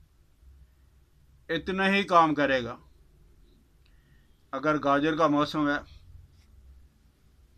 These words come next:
تو گاجر کو آگ کے اندر بھون کے،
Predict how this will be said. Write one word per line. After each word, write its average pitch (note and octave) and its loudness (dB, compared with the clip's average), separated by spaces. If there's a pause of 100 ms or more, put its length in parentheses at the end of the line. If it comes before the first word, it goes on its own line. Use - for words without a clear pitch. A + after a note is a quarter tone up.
(120)
تو C3 -12
گاجر D3+ 0
کو D3 0 (1500)
آگ D#3 4
کے E3 -6
اندر D3+ 0
بھون C3+ -4
کے، E3+ -4